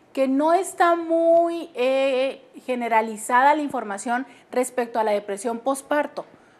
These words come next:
Porque me parece que, al menos me ha tocado en la consulta, que es frecuente que más bien las enjuicien, les digan así como, "Ay, bueno, tal y tal cosa, ¿no? Ya levántate, mira". Pero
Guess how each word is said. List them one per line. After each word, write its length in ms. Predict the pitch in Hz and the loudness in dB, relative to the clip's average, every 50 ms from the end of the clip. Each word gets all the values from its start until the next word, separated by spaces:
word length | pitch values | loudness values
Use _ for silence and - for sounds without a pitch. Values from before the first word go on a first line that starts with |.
| _ - | _ -6
Porque 220 | - 247 - 262 247 - - | -4 -2 0 0 0 0 0
me 160 | 254 269 262 | 2 2 2
parece 340 | 269 269 254 277 277 330 349 | 4 4 4 4 2 0 2
que, 380 | - 330 285 262 247 - - - | 4 6 6 6 4 2 0 2
al 140 | 214 214 240 | 2 2 4
menos 320 | 254 262 277 294 294 262 | 2 0 0 0 0 0
me 100 | 277 254 | 2 2
ha 160 | 247 254 254 | 2 2 2
tocado 300 | 269 269 - 269 254 262 | 0 0 0 2 0 2
en 80 | 262 269 | 2 0
la 100 | 269 269 | -2 -2
consulta, 580 | 269 269 269 269 302 294 269 277 277 277 302 - - - - - | -2 -4 -4 -2 -4 -2 -2 0 0 0 -2 -4 -10 -20 -12 -4
que 180 | - 247 247 | 0 2 2
es 120 | 262 262 - | 2 2 0
frecuente 420 | 339 359 349 370 349 339 370 359 | -2 -2 0 0 0 0 -2 -4
que 80 | - 302 | -2 -2
más 180 | 277 262 247 | -2 -2 -4
bien 140 | 247 277 285 | -4 -2 -2
las 160 | 285 302 294 | -2 -2 -2
enjuicien, 960 | 285 254 240 247 - 294 294 294 294 294 285 254 - - 277 269 269 269 269 269 - - - - | -2 -4 -4 -2 0 0 2 2 2 2 0 -2 -2 -2 -2 0 0 -2 -4 -6 -8 -10 -8 -4
les 180 | 226 226 220 208 | 0 0 0 0
digan 260 | 240 233 269 269 269 | -2 -2 -2 -2 -2
así 180 | 254 - 254 | -2 -4 -4
como, 280 | - - 254 262 254 262 | -4 -4 0 0 2 2
"Ay, 220 | 285 330 359 392 | 2 2 2 2
bueno, 320 | 339 370 370 359 349 311 320 | 2 2 2 2 2 0 0
tal 260 | - 302 311 320 330 | 0 0 0 0 -2
y 60 | 320 | -4
tal 240 | 320 - 285 294 285 | -4 -2 -4 -2 -2
cosa, 320 | - 285 285 277 285 277 | -2 -2 -2 -2 -2 -4
¿no? 80 | 277 294 | -4 -2
Ya 100 | 302 311 | 0 2
levántate, 540 | 311 302 294 294 302 302 285 294 277 277 254 | 2 2 2 2 0 0 -2 -4 -4 -4 -4
mira". 500 | 262 277 277 285 285 277 262 262 254 - - - - - _ _ | -4 -2 -2 0 2 2 2 2 0 -4 -10 -20 -20 -20 _ _
Pero 360 | - 254 254 269 269 262 - | 4 6 6 8 6 6 4